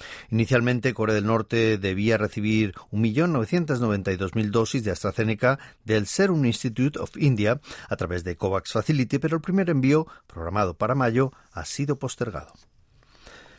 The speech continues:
El presidente Moon Jae-in mantuvo el jueves tres una reunión telefónica de unos treinta minutos con el primer ministro británico Boris Johnson para debatir temas de interés bilateral, incluida la cumbre próxima del G siete,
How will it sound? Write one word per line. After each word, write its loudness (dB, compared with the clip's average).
El -2
presidente 4
Moon 0
Jae-in 2
mantuvo 0
el 2
jueves 0
tres -2
una 4
reunión 0
telefónica 0
de -2
unos 2
treinta 2
minutos 4
con 4
el 2
primer 4
ministro 4
británico 0
Boris -2
Johnson 2
para 6
debatir 4
temas 2
de 2
interés -2
bilateral, 2
incluida 0
la -2
cumbre 4
próxima 0
del -2
G -2
siete, 2